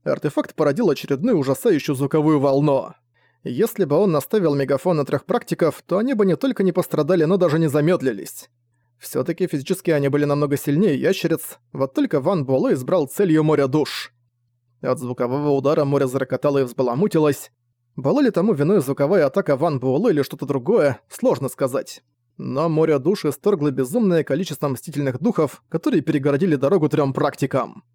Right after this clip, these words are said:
«Проклятие!» Троица буквально кипела от ярости и досады. Кто бы мог подумать, что человек на стадии возведения основания может оказаться настолько непростой добычей для практиков в стадии зарождения души.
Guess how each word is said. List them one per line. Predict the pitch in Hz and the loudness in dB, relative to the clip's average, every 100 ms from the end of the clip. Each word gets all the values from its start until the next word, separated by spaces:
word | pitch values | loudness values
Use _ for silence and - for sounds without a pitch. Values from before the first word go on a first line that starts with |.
| _ _ - | _ _ -12
«Проклятие!» | - 135 151 - 175 185 196 175 185 156 131 82 - _ _ _ - | -4 0 0 2 4 4 4 4 4 4 2 -2 -10 _ _ _ -6
Троица | 127 147 165 - | 0 2 0 -2
буквально | 139 135 147 151 139 | -6 0 0 2 0
кипела | 147 214 147 | 0 2 2
от | 123 | 2
ярости | 139 127 - 139 | 0 0 -2 -6
и | |
досады. | 117 - 180 151 139 - _ _ - | -6 0 2 4 2 -2 _ _ -20
Кто | - 247 | -6 0
бы | 214 | 2
мог | 175 | 0
подумать, | - 143 269 190 | -2 0 0 0
что | 160 | -4
человек | - 139 160 262 | -2 0 0 0
на | 151 | -4
стадии | 127 226 147 | -2 0 0
возведения | 135 127 143 196 139 | 0 0 0 0 0
основания | - 131 247 196 139 | -2 -2 0 2 2
может | 214 143 135 | 0 -2 -2
оказаться | 135 202 - | -2 -2 -4
настолько | 143 - 214 156 | -6 -2 -2 2
непростой | 147 135 139 190 | 0 0 -4 -2
добычей | 139 135 254 - | 0 2 0 0
для | 143 135 | -2 0
практиков | 220 - 147 139 | -2 -2 -2 -4
в | |
стадии | - 196 147 | -2 0 0
зарождения | 139 135 127 151 135 | 0 -2 0 0 0
души. | 135 - 143 - | -2 0 -2 -2